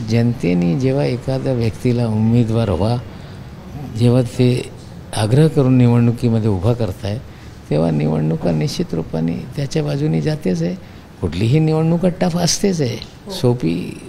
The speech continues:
समजून जर निवडणुका लढली ते जय होत नाही, पराजय होऊन जाते. एकदा मी हजार मतांनी हारलो, कारण मला वाटले की आता सोपी निवडणूक आहे. आता कुठली निवडणूक मी कितीही सोपी असली तर सोपी आहे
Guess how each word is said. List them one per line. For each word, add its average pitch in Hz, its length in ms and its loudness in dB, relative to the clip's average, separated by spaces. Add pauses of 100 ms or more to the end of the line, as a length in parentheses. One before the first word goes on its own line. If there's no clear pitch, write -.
(720)
समजून 139 440 8
जर 160 160 4
निवडणुका 151 560 2
लढली 139 480 0 (540)
ते 131 100 2
जय 135 380 2 (920)
होत 147 220 -2 (120)
नाही, 135 200 -2
पराजय 120 440 -2
होऊन 117 200 4
जाते. 110 400 -4 (540)
एकदा 117 360 2
मी 143 120 4
हजार 123 340 2
मतांनी 139 340 -2
हारलो, 123 380 0
कारण 120 360 -2
मला 135 240 0
वाटले 135 260 -2
की 175 60 -4
आता 175 140 -2
सोपी 175 320 2
निवडणूक 120 460 4
आहे. 101 120 -2 (540)
आता 131 140 0
कुठली 156 540 0
निवडणूक 135 560 4
मी 143 240 0
कितीही 123 480 0
सोपी 139 380 0
असली 135 320 -4
तर 156 80 0
सोपी 131 480 -4
आहे 127 420 -2